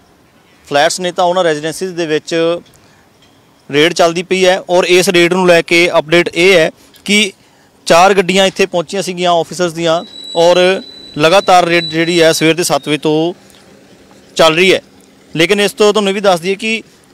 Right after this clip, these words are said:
ਹਾਲੇ ਤੱਕ ਜਦੋਂ ਗੱਲਬਾਤ ਕਰਨ ਦੀ ਕੋਸ਼ਿਸ਼ ਕਰ ਰਹੇ ਹਾਂ, ਅੰਦਰ ਮੀਡੀਆ ਜਿਹੜਾ ਅਲਾਓ ਨਹੀਂ ਕੀਤਾ ਗਿਆ, ਇਸ ਕਰਕੇ ਮੀਡੀਆ ਨੂੰ ਬਾਹਰ ਹੀ ਜਿਹੜਾ ਖੜਿਆ ਕਰ ਦਿੱਤਾ ਗਿਆ ਹੈ ਔਰ ਮੀਡੀਆ ਵਾਲਿਆਂ ਨੂੰ ਅੰਦਰ ਨਹੀਂ ਜਾਣ ਦਿੱਤਾ ਜਾ ਰਿਹਾ। ਔਰ ਜਿਹੜੀ ਅੰਦਰਲੇ ਪਾਸੇ ਜੋ ਰੇਡ ਚੱਲ ਰਹੀ ਹੈ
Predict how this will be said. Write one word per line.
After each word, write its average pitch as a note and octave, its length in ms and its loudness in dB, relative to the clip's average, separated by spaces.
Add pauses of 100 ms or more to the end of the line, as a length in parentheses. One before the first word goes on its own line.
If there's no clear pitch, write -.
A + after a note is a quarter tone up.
(140)
ਹਾਲੇ F#3 140 0
ਤੱਕ F#3+ 200 -2
ਜਦੋਂ F#3+ 400 0 (420)
ਗੱਲਬਾਤ E3+ 380 2 (320)
ਕਰਨ E3 200 -2
ਦੀ F3 80 -10
ਕੋਸ਼ਿਸ਼ E3 340 -10
ਕਰ D#3+ 140 0
ਰਹੇ F3 80 0
ਹਾਂ, F3 60 0
ਅੰਦਰ F3 400 0
ਮੀਡੀਆ D#3 340 0
ਜਿਹੜਾ F#3 140 4
ਅਲਾਓ D3+ 240 4
ਨਹੀਂ D#3+ 160 -4
ਕੀਤਾ E3 280 -2
ਗਿਆ, D3+ 260 0
ਇਸ E3 200 -6
ਕਰਕੇ D#3+ 280 -4
ਮੀਡੀਆ D#3 300 -2
ਨੂੰ E3 160 -6
ਬਾਹਰ D3 220 2
ਹੀ E3+ 40 -4
ਜਿਹੜਾ E3+ 180 2
ਖੜਿਆ D#3+ 420 2 (300)
ਕਰ D3+ 60 0
ਦਿੱਤਾ F3+ 240 0
ਗਿਆ D#3 200 2
ਹੈ D#3+ 160 2
ਔਰ D#3 280 -2
ਮੀਡੀਆ D#3+ 380 2
ਵਾਲਿਆਂ E3 180 2
ਨੂੰ D#3 120 -2
ਅੰਦਰ D3 120 -4
ਨਹੀਂ E3 140 -6
ਜਾਣ D#3+ 160 2
ਦਿੱਤਾ D3 220 -2
ਜਾ C#3 180 2
ਰਿਹਾ। C#3+ 180 0 (360)
ਔਰ F3+ 280 4
ਜਿਹੜੀ G3+ 340 -2 (640)
ਅੰਦਰਲੇ G3 340 4
ਪਾਸੇ E3+ 260 2
ਜੋ F3 120 2
ਰੇਡ D#3+ 240 4
ਚੱਲ D#3+ 200 4
ਰਹੀ E3+ 180 2
ਹੈ - 60 -4